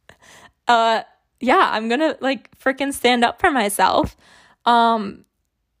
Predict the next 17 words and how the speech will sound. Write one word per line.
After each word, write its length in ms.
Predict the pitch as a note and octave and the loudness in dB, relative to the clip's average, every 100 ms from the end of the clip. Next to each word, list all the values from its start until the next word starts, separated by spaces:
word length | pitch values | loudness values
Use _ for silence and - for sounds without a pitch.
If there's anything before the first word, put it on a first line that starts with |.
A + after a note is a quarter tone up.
| _ | _
so 420 | - - C#4 C#4+ | -14 -2 2 4
that's 320 | A3+ A#3 - | 2 0 -2
what 180 | A3+ C4 | -2 0
I 120 | C4+ | 0
did. 520 | A3+ C#4 F4+ A3 - _ _ _ _ | 2 2 2 0 -6 _ _ _ _
He 200 | A3 A#3+ | -4 -2
obviously 540 | - G#3+ A#3+ - E4+ | 2 0 -2 0 0
didn't 340 | A3 G3+ G#3 - | 0 -2 -2 -4
reply 640 | D4+ - - - - D#4+ - _ _ | -6 -2 -2 0 -2 -6 -10 _ _
because 420 | - A#3+ A#3+ G#3+ - | -12 -2 -2 -2 -8
he 100 | A#3 | -4
would 160 | G#3 | -2
look 160 | G3+ - | -2 0
like 180 | G#3+ B3+ | 0 2
a 80 | A3+ | 0
complete 420 | A3+ A3+ A#3 C4 | -2 -2 -2 0
idiot 480 | G3+ G#3 A3 D4+ | -2 0 0 -2